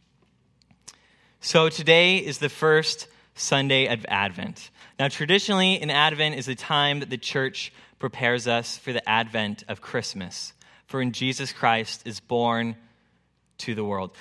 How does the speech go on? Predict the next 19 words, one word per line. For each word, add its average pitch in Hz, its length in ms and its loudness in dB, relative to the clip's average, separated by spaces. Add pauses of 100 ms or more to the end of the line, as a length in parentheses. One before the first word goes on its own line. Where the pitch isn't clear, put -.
(120)
So - 160 -2
you 202 80 6
might 214 180 6
be 214 160 -2
asking, 143 680 0 (260)
why 151 580 4
are 135 160 2
we 131 160 -4
reading 110 640 -4 (580)
the 113 100 -10
scripture 107 360 -8
we 98 100 -8
just 107 260 -12
read? 120 380 -4 (260)
Why 143 200 6
are 185 60 2
we 185 120 0
reading 156 500 2 (220)
about 135 600 2